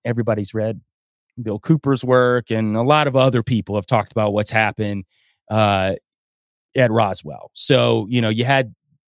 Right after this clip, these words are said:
several beings, Greys, that were bodies when they pulled up on 'em. Several were dead. One, two were alive. One was kinda half alive. This one ended up dying after a few days. Well, they had one locked away for, like, a year. This, this,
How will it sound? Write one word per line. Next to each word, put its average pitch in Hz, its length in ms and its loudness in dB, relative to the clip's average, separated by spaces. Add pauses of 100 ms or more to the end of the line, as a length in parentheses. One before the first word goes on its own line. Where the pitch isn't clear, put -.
(200)
several 165 320 2
beings, 147 600 2
Greys, 139 500 2
that 135 180 0
were 131 360 -2
bodies 131 640 0
when 123 120 -2
they 123 140 -2 (400)
pulled 147 240 -2
up 139 180 4
on 127 220 4
'em. 123 200 0 (800)
Several 160 280 2
were 156 100 4
dead. 135 520 0 (260)
One, 156 420 2
two 214 180 4
were 226 120 4
alive. 143 580 2
One 160 280 0
was 151 180 -2
kinda 147 440 -4
half 147 280 -2
alive. 127 540 0 (280)
This 143 160 -2
one 156 120 0
ended 135 240 -4
up 135 120 -4
dying 131 280 0
after 123 160 -6
a 120 60 -6
few 131 180 -6
days. 123 240 -2
Well, 113 100 -6
they 123 120 -2
had 139 160 0
one 131 240 -2
locked 135 280 0
away 127 200 0
for, 123 140 -6
like, 117 220 -2
a 110 60 -4
year. 107 460 -4 (400)
This, 113 280 -4
this, - 240 -4